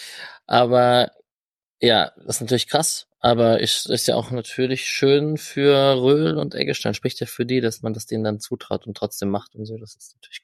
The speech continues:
cool. Ähm, genau, ansonsten Höhler ist reingerutscht für Weishaupt, so indirekt kann man sagen. Ähm, aber man hat's ja ein bisschen anders gespielt als im letzten Spiel.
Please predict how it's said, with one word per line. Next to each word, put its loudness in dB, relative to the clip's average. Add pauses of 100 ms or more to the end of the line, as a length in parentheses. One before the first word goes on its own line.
cool. -6 (840)
Ähm, -2 (180)
genau, 2
ansonsten 0
Höhler 6
ist -4
reingerutscht 0
für 2
Weishaupt, 2
so 0
indirekt 0
kann -4
man 0
sagen. 2 (680)
Ähm, -2
aber 4
man 4
hat's 0
ja 6
ein 4
bisschen 0
anders 2
gespielt -4 (100)
als -4 (880)
im 0
letzten -4
Spiel. -6